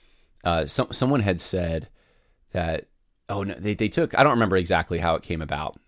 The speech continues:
I probably could if I thought about it long enough, but it, it was some, something along the lines of, like,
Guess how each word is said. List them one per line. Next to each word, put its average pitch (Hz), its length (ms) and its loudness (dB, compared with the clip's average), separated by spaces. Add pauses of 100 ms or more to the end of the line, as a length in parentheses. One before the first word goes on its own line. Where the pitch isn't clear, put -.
I 92 60 -4
probably 92 400 2
could 82 180 -4
if - 100 -12
I 73 160 -4
thought 78 260 -4
about 69 180 -4
it - 60 -6
long 82 140 -4
enough, 76 200 -10
but 95 120 2
it, 95 80 4
it 95 200 2
was 98 140 0
some, 151 220 0
something 147 260 -2
along 101 180 0
the 90 60 0
lines 85 300 -2
of, 82 160 -4
like, 78 240 -4